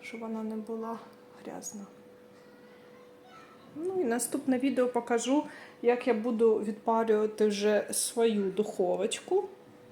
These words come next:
електричну. Ну, в принципі, отак. Оці теж відпарювати можна, і ці теж відпарю.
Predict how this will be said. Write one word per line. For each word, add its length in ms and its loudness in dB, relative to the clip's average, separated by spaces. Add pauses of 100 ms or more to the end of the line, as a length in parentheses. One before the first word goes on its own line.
(140)
електричну. 840 -2 (2250)
Ну, 100 -4
в 60 -6
принципі, 480 -4
отак. 440 -2
Оці 240 -2
теж 320 -2
відпарювати 720 -2
можна, 380 -6
і 60 -8
ці 260 -8
теж 340 -6
відпарю. 520 -6